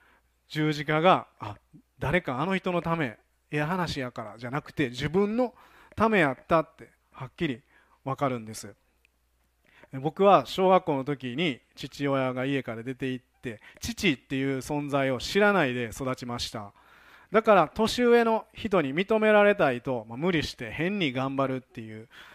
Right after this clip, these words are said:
タイプです。けれど、イエス・キリストを知って出会ってから、まあ、霊的なお父さん、「あ、僕はこの方に作られたんや。僕の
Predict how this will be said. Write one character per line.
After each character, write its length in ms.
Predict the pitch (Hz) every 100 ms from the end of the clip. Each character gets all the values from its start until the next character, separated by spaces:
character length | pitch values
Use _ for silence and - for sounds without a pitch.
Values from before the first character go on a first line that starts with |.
| - _
タ 160 | - 147
イ 120 | 127
プ 280 | 120 113 107
で 100 | 113
す。 240 | - 110 - _ _ - - - _ _
け 120 | 233
れ 80 | 214
ど、 220 | 208 143 185
イ 100 | 220
エ 80 |
ス・ 100 | 214
キ 120 | - 180
リ 100 | 165
ス 140 | -
ト 300 | 170 170 160
を 60 | -
知 280 | - -
っ 60 | 185
て 240 | - 143
出 180 | 135 180
会 60 | 175
っ 20 |
て 140 | - 165
か 140 | 170
ら、 260 | 185 131 117 _ _ -
ま 60 |
あ、 20 | 127
霊 260 | 180 196
的 280 | 214 208 269
な 200 | 202 117 _ _ _ _
お 100 | 147
父 240 | - 185 156
さ 120 | 123
ん、 100 | 104 _ _ _ _ _ _ _ _ _
「あ、 220 | 170 151 - _ _ -
僕 320 | 160 - 208
は 240 | 247 165 - _ _ _ _ _ _ -
こ 160 | 254
の 180 | 269 269
方 320 | 254 254 190
に 260 | 175 165 117 _
作 220 | - -
ら 120 | 165 175
れ 100 | 147
た 140 | 127
ん 40 |
や。 220 | 120 110 107 _ _ _ _ _
僕 320 | 143 160 185
の 300 | 190 226 156